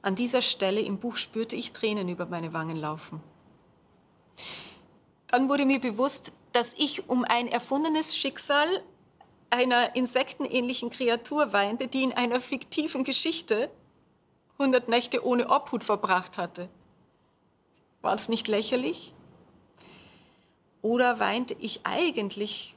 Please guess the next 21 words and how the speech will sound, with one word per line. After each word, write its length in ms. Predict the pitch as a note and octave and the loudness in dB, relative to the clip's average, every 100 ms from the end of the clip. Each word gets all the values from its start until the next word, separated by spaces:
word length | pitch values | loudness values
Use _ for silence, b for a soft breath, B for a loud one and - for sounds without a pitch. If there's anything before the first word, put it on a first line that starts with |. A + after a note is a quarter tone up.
| _ | _
um 140 | - G#3 | -8 -4
das 240 | G#3+ - | 0 0
reale 380 | G3+ G3 A#3+ G#3+ | 2 2 2 2
Schicksal 520 | G3 G3+ - - F#3 - | -2 -2 -4 -4 -4 -4
unzähliger 720 | B3 B3+ - G#3 G#3 G#3 - | -2 0 2 0 -2 -2 -4
echter 320 | A#3 - F#3+ | -6 -6 -8
Menschen, 420 | F3 E3+ - F#3 | -8 -6 -6 -6
die 100 | F#3+ | -6
auf 140 | F#3+ - | -8 -8
dieser 300 | G3+ - - | -6 -6 -4
Erde 260 | F3+ F3+ | -6 -4
schlafen 460 | F3 F3+ E3+ - F3 | -4 -4 -6 -6 -6
gehen, 240 | F#3 E3 E3 - | -4 -6 -8 -8
ohne 480 | G#3 A#3+ B3+ F3+ E3 - b b b _ | -2 0 0 -2 -4 -12 b b b _
das 300 | - F3+ - | -4 0 0
Wissen, 520 | F#3+ G3+ - F#3 E3+ F3+ b b b b b _ _ _ _ - | 0 -4 -4 -4 -8 -12 b b b b b _ _ _ _ -4
dass 220 | F#3 - | 0 2
jemand 500 | G3+ F3+ D#3 E3+ - | 2 -2 -4 -8 -10
über 200 | F#3 F3+ | -8 -6
ihnen 260 | F3+ E3 D#3 | -4 -4 -4
wacht? 460 | D#3 - - - | -8 -10 -14 -16